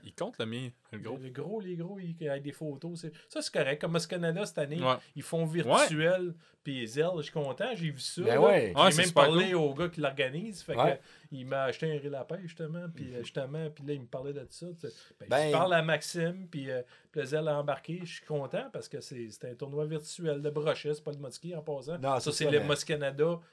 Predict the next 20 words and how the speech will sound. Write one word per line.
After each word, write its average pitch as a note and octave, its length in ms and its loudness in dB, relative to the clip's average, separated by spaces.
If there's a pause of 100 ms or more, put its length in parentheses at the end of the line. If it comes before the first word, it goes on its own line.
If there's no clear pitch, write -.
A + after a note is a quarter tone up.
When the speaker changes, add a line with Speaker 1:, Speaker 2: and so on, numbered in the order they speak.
(120)
Speaker 2:
la, B2+ 180 -4
la, A#2+ 600 -4
le A#2 140 -8
chapter C#3 420 -4
de C3 80 -6
Montréal, B2 520 -6 (300)
qui - 80 -20
fait - 140 -8
un, B2+ 240 -8 (260)
fait A2 140 -16
que - 120 -10
là, D3+ 100 0 (140)
on A#2+ 140 -10
a C3+ 60 -6
embarqué, C#3 420 -6
c'est D#3+ 100 -12
le D#3 60 -8
fun, B2 320 -8
là. C3 120 -12
Ça, G3 220 -8